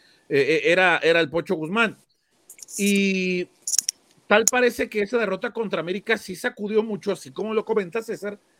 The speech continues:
al interior de Guadalajara, porque con esa derrota contra América bastó para que todo eso que había hecho muy bien el equipo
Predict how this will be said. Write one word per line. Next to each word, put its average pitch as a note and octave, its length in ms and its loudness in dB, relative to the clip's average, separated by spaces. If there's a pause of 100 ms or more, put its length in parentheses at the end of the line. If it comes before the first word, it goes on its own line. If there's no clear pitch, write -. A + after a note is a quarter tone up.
(140)
al D3+ 200 2
interior C#3+ 520 0
de G#3 100 0
Guadalajara, A3 680 -4 (520)
porque F3+ 520 -4 (260)
con D#3+ 260 -4
esa A#3 240 -2
derrota A#3 420 -2
contra D3 300 -6
América A#3 340 -4
bastó F#3 280 -4
para C4 200 -6
que D#3 100 -12
todo A3 220 -8
eso D#4+ 340 -6 (360)
que F#3+ 100 0
había G3+ 220 2
hecho A#3+ 260 -4
muy C#4+ 200 -4
bien B3+ 220 -4
el C#4 80 -4
equipo G#3 460 -8